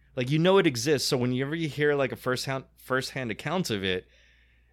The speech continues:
it makes it more real. In this case, this girl's story, like I said, we have to believe that, that it's real because that's the assumption that she's telling a true story.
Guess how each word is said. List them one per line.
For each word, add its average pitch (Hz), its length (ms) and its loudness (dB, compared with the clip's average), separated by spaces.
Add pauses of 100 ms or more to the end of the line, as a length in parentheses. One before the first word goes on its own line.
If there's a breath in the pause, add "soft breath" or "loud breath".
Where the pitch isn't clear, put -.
(180)
it 127 100 0
makes 131 320 0
it 110 100 0
more 117 240 0
real. 98 540 -2 (140)
In 127 100 -2
this 165 160 4
case, - 460 0 (240)
this 123 180 -4
girl's 131 260 2
story, 127 540 2 (480 soft breath)
like 110 140 0
I 110 40 -2
said, 107 400 0 (280)
we 117 420 -2 (320)
have 135 280 -4
to 120 260 -2 (560)
believe 135 340 4
that, 127 120 0
that 123 220 2
it's 117 220 -6
real 170 160 4
because 123 260 -2
that's 117 220 -2
the 127 140 -2
assumption 120 400 -4
that 101 120 -4
she's - 200 -8
telling 147 320 0
a 113 40 -2
true 143 220 -4
story. 113 520 0